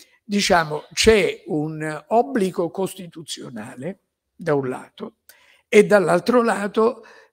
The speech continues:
quest'obbligo costituzionale, eh, vincola la Repubblica, sempre in quel senso ampio, a svolgere queste attività. Queste attività che servono a far superare i dislivelli dei,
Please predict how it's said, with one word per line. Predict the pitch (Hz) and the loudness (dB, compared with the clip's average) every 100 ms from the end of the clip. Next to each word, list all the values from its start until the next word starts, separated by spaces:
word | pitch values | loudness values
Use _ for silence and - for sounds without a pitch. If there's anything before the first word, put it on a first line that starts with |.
| _ _ _ | _ _ _
quest'obbligo | - 156 - 202 175 156 147 | -4 -2 2 2 2 0 -2
costituzionale, | 156 185 175 196 - 240 233 190 185 190 196 185 - - - | -4 -6 -8 -6 -2 -2 -2 -2 -2 0 0 0 -6 -20 -18
eh, | 190 160 | -10 -4
vincola | 160 202 180 143 135 135 | -2 -2 -2 -2 -2 -4
la | 151 | 0
Repubblica, | 147 143 151 135 139 135 131 | 0 0 -4 -8 -10 -12 -10
sempre | - 147 123 135 | -8 -8 -6 -10
in | 127 | -8
quel | 127 | -12
senso | - 160 139 - - _ | -10 -10 -10 -10 -12 _
ampio, | - 131 143 131 180 214 - | -6 -6 -6 -6 -2 -2 -4
a | - 214 | -4 -4
svolgere | 214 139 143 147 139 | -2 -4 -2 -4 -6
queste | 131 135 - | -6 -8 -8
attività. | 123 - 131 131 131 127 _ _ _ _ _ _ _ | -12 -12 -14 -12 -10 -10 _ _ _ _ _ _ _
Queste | - 247 247 220 | 2 2 4 0
attività | 160 185 185 175 147 | 0 -4 -2 -2 -2
che | - 139 | -4 -4
servono | - 175 170 147 | 0 0 0 -4
a | 139 | -4
far | - 147 | -4 -4
superare | - 156 135 151 170 180 147 - | -4 -8 -6 -2 -2 -4 -8 -8
i | 151 | -14
dislivelli | 143 135 139 139 170 180 147 143 _ | -12 -14 -14 -6 -4 -4 -8 -10 _
dei, | 147 139 139 135 | -14 -12 -12 -14